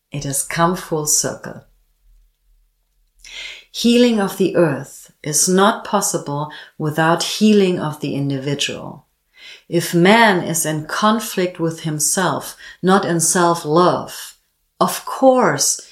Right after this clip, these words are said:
he is in conflict with his environment, his fellow human beings, with nature. The private is also political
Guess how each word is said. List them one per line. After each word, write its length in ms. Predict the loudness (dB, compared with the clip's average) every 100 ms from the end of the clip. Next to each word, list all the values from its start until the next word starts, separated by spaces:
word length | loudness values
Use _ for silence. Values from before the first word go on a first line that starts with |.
| _
he 240 | -2 2 2
is 160 | 2
in 180 | -2 -6
conflict 680 | -4 -4 -4 -6 -8 -8 -10
with 180 | -10 -8
his 200 | -8 -8
environment, 880 | -10 -10 -10 -12 -12 -12 -12 -12 -14 -20 -20 _
his 280 | -2 0
fellow 260 | 4 4 4
human 420 | 2 4 4 4
beings, 600 | 6 6 4 2 -2 -6 -20 _
with 320 | 0 0 -4
nature. 680 | -4 -2 -2 -2 -4 -4 -16 _ _ _ _ _ -20 -20 _ _
The 100 | -12
private 800 | -10 0 2 2 0 -6 -8 -12 -16
is 200 | -10 -10 2
also 580 | 4 4 2 -4 -6
political 960 | -8 -10 -8 -6 -8 -10 -12 -14 -14